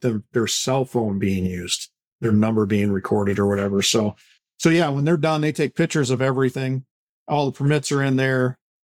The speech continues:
All the pricings, I, my guys can see all the pricing. I don't really care.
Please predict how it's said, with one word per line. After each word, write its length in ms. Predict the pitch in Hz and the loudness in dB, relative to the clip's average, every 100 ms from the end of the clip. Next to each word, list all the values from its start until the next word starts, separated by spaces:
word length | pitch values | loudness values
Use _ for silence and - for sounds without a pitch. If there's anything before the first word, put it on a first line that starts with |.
| _ - | _ -4
All 140 | 135 | 0
the 60 | 131 | 0
pricings, 560 | - 139 139 151 135 | 0 0 0 -2 -2
I, 280 | 135 131 143 | -2 -2 0
my 180 | 131 135 | 0 0
guys 240 | 135 131 | 0 0
can 100 | - | -2
see 160 | 123 131 | -2 0
all 120 | 123 | 0
the 40 | 120 | 0
pricing. 540 | 127 120 - 123 113 - _ | -2 -2 0 -2 -2 -10 _
I 40 | |
don't 140 | 123 123 | -2 0
really 160 | 120 | 0
care. 340 | - 113 113 | 0 -2 -2